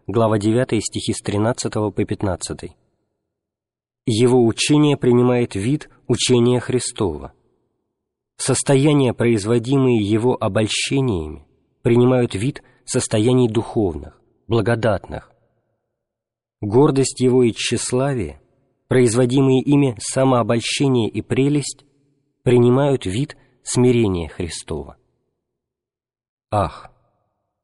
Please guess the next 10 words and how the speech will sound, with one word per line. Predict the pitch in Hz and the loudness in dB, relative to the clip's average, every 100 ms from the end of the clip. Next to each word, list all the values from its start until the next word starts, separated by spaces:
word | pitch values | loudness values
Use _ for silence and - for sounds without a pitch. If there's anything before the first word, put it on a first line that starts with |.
| _ | _
куда | - 113 151 | -2 2 2
скрываются | 147 - 135 131 147 120 - | 0 0 0 2 2 0 -2
от | 113 | -2
несчастных | 117 101 - 131 - 101 110 | -2 -2 -2 -4 -4 -4 -2
мечтателей, | 104 - 127 127 - 73 71 _ _ _ _ _ _ _ | -2 -4 -4 -4 -6 -12 -14 _ _ _ _ _ _ _
от | 127 123 | -4 2
мечтателей, | 135 - - 156 - 131 117 | 2 0 0 0 0 0 0
бедственно | 92 147 - - 123 120 113 | 2 0 -2 -2 2 2 2
довольных | 117 123 131 123 107 | 2 4 4 2 -2
собою, | - 113 104 131 135 123 | -4 -4 0 0 0 -4